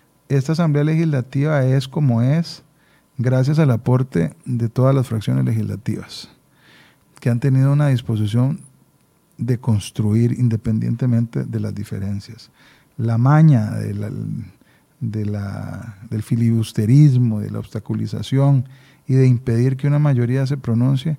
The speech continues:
eh, se ha quedado atrás, por lo menos hasta hoy.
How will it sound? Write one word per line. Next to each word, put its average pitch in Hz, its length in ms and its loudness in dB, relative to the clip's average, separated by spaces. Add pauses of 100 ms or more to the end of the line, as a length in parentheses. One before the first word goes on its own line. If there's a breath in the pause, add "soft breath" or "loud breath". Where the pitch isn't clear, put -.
(440 soft breath)
eh, 113 220 -6
se 120 180 -6
ha 110 80 -4
quedado 123 360 0
atrás, 131 400 0
por 127 200 2
lo 113 100 4
menos 127 320 2
hasta 120 260 -6
hoy. 104 260 -8